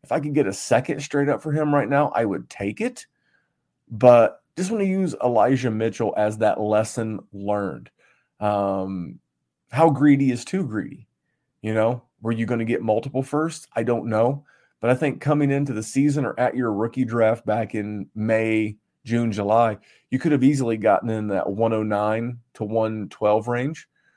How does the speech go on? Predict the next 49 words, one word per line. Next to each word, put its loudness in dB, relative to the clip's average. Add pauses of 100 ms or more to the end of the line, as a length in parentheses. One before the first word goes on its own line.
(200)
where 0
in -4
a -4
super -4
flex -4
or -2
even -2
a 2
one 2
Q -2
B, -4
you -2
probably 0
would 4
have -2
got 4
a 2
pretty -2
nice -4
wide -2
receiver -4 (500)
with 2
a -2
pedigree. 0
So 0
those 4
are -4
just 0
some 0
of 2
the 4
randomness, 0 (460)
the -4
thoughts 4
that 0
came -2
out 2
that -4
I 2
was -4
gonna -2
discuss 0
with -4
Jerry, -2
but -2 (140)
obviously -2 (460)
he's 0
not 2
here. -6